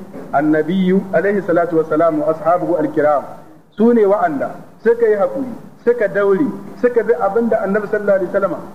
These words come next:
da sahabbai ne masu girma suka kasance a kan shi a zamanin su. To, waɗanda suka zan haka,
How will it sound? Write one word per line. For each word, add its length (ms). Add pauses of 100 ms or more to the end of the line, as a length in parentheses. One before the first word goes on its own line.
da 140
sahabbai 500
ne 140
masu 320
girma 340 (300)
suka 160
kasance 400
a 80
kan 160
shi 80
a 120
zamanin 440
su. 460
To, 100
waɗanda 320
suka 180
zan 220
haka, 220